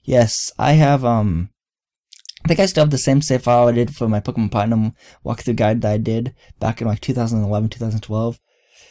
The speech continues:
And, uh, I, I, which, I got this game from, uh, I got this game from,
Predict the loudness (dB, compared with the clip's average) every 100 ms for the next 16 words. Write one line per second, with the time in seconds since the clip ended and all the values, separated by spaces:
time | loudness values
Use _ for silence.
0 | _ _ 0 4 6 6 4 4 4 2
1 | 0 -6 0 2 2 2 0 -2 -14 -18
2 | -18 -6 -2 2 2 2 -4 2 4 6
3 | 4 0 -4 _ -20 _ _ 2 4 6
4 | 4 0 -4 _ _ _ _ -6 -4 -2
5 | -4 -4 -2 0 0 -2 -6 _ _ _
6 | _ _ _ -20 -6 0 2 2 0